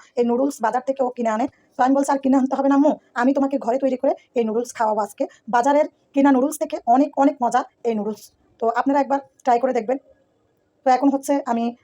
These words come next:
আমার ঘরে তৈরি করা গরম মশলার গুঁড়ি দিয়ে দিছি, লবণ দিয়ে দিলাম স্বাদ মতো,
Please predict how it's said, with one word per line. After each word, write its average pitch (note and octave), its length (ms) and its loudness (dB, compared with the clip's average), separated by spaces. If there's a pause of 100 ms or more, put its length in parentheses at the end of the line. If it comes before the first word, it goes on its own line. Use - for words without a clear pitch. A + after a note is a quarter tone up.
(120)
আমার A#3 160 0
ঘরে A#3 180 2
তৈরি A#3+ 180 0
করা A3+ 180 -2
গরম A3 180 0
মশলার A3 280 -4
গুঁড়ি G#3+ 140 -8
দিয়ে G#3 120 -10
দিছি, A#3 260 -10 (720)
লবণ G#3 220 0
দিয়ে B3 100 -2
দিলাম B3 160 -2
স্বাদ A#3+ 220 -4
মতো, B3+ 220 0